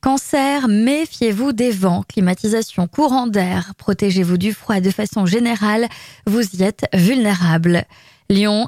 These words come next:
il faudra mettre les bouchées doubles, il y a fort à faire, vous avez davantage de travail que prévu. Vierge,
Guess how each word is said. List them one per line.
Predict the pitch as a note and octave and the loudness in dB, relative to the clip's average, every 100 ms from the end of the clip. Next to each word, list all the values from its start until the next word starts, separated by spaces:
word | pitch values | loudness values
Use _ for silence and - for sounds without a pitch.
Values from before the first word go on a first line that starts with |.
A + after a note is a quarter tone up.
| - | -2
il | A3 | -2
faudra | - G#3+ G3 | -2 0 2
mettre | G3 G#3 B3 - - | 2 0 -2 -6 -2
les | A#3+ | -2
bouchées | B3+ E4+ - E4+ | 0 -2 -2 -2
doubles, | C#4+ D#4 D#4 D4 | 0 0 0 0
il | D#4 | -2
y | C4+ | -2
a | C4+ | -2
fort | - B3+ - D#4 | -2 -4 -2 -4
à | |
faire, | D#4 - E4+ E4+ | -4 -4 -2 -2
vous | G#3+ A3+ | -2 0
avez | G3+ F3+ | 0 0
davantage | F3 G3 G3 G#3 F3+ | 2 0 0 0 0
de | F3 | 0
travail | C4 - F3+ F#3 G#3+ B3 | -2 -2 0 2 0 -2
que | - D4 | -2 -4
prévu. | - B3+ F#3 F#3 - - _ - - _ - | -2 -2 0 -2 -4 -16 _ -20 -20 _ -4
Vierge, | G3+ A3+ G#3 A3+ A3 | 0 0 0 0 -2